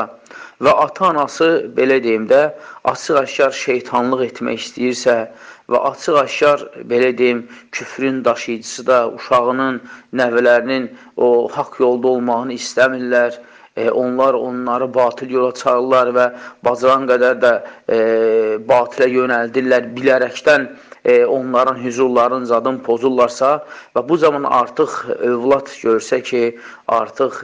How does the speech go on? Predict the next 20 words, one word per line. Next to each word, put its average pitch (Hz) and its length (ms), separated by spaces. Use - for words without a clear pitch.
e, 113 140
valideynlə 120 720
qalmaq, 113 560
e, 107 400
onun 123 440
uşaqlarının, 120 880
zövcəsinin, 120 640
ümumiyyətlə 123 380
onun 127 180
ailəsinin 120 800
dininə 123 480
ciddi 110 320
təsirdirsə, 123 800
dis-, 113 300
ciddi 117 320
azınlığa 120 560
səbəb 113 320
olursa, 135 560
əlbəttə 123 560
ki, 147 180